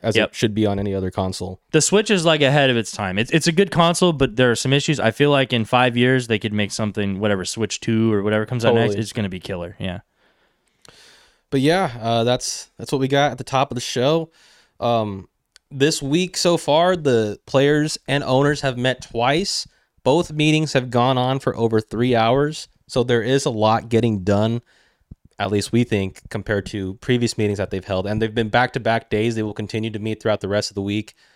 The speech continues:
Speaker 1: Some
Speaker 2: So
Speaker 1: stuff has been brought to the table. Some stuff has been taken off the table, and we'll
Speaker 2: Mm-hmm.
Speaker 1: dive into that here.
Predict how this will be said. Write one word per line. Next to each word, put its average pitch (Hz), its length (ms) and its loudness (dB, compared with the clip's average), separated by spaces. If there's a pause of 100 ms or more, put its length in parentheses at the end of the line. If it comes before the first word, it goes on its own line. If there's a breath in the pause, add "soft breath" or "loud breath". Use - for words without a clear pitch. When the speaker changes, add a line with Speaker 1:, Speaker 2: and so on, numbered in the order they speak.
(340 soft breath)
Speaker 1:
Some 147 240 2
Speaker 2:
So 139 80 4
Speaker 1:
stuff 156 200 4
has 151 120 2
been 147 140 2
brought 147 340 2
to 160 80 -2
the 143 120 2
table. 147 320 2
Some 139 180 0
stuff 131 240 2
has 135 140 -2
been 131 100 -4
taken 131 260 -2
off 120 180 -2
the 123 60 -4
table, 120 380 -2
and 110 80 -4
we'll 113 80 0
Speaker 2:
Mm-hmm. 107 60 -8
Speaker 1:
dive 110 180 2
into 107 180 -6
that 98 200 -2
here. 101 340 -2